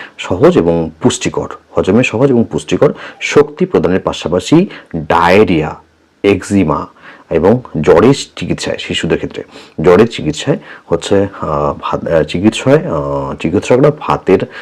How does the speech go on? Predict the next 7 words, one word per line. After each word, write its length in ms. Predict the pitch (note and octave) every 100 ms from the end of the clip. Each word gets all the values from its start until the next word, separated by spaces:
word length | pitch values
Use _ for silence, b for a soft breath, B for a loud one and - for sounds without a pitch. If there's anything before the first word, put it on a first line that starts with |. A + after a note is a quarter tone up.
| B -
ফ্যানের 440 | - F#2+ F2 B2
বা 320 | B2+ D#2 C#2+ C#2+
ফ্যানযুক্ত 460 | - F2 G2 G2+ -
ভাতের 320 | A#2 D2 A#2
পরামর্শ 420 | - C#2 C#2+ -
দিয়ে 180 | F2 F2
থাকেন। 320 | F#2+ F#2 D3+